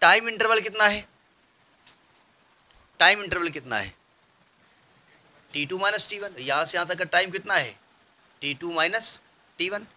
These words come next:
तो टाइम हो गया टी टू माइनस टी वन। इस ग्राफ में वी को कौन रिप्रेजेंट करता है, ये वाली हाइट ए डैश, और टाइम इंटरवल को कौन रिप्रेजेंट कर रहा है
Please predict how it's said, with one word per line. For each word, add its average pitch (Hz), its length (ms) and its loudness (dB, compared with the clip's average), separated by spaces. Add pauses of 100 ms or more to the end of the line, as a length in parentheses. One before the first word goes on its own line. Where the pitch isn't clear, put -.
(420)
तो 143 80 -12
टाइम 170 300 2
हो 165 140 -6
गया 170 180 0
टी 151 240 -8
टू 170 180 -12
माइनस 160 500 -2 (240)
टी 131 100 -8
वन। 104 180 -14 (440)
इस 220 280 -4
ग्राफ 135 380 6
में 180 320 0 (280)
वी 156 280 4
को 240 180 4
कौन 202 240 6
रिप्रेजेंट 156 420 2
करता 110 280 -2
है, 95 140 -8 (520)
ये 151 140 2
वाली 185 200 8
हाइट 131 340 -2 (840)
ए 165 220 10
डैश, 131 280 4 (920)
और 143 120 -4 (100)
टाइम 175 320 6
इंटरवल 190 440 -2
को 208 180 -2
कौन 196 240 0
रिप्रेजेंट 196 460 -4
कर 196 120 6
रहा 196 160 8
है 214 220 2